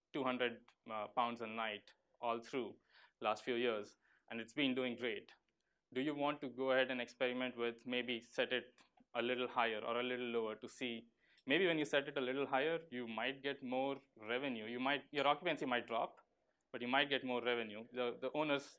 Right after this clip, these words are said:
will need some convincing that less occupancy is okay because you got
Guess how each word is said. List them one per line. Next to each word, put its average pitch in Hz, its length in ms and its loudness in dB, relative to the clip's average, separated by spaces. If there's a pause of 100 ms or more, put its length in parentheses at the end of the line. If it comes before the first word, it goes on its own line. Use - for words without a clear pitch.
(540)
will 151 160 2
need 151 200 0
some 139 180 0
convincing 135 520 -2
that 123 260 2
less 123 260 2
occupancy 123 480 -2
is 113 80 -2
okay 113 260 -2
because 117 260 -2
you 113 100 -8
got 113 200 -4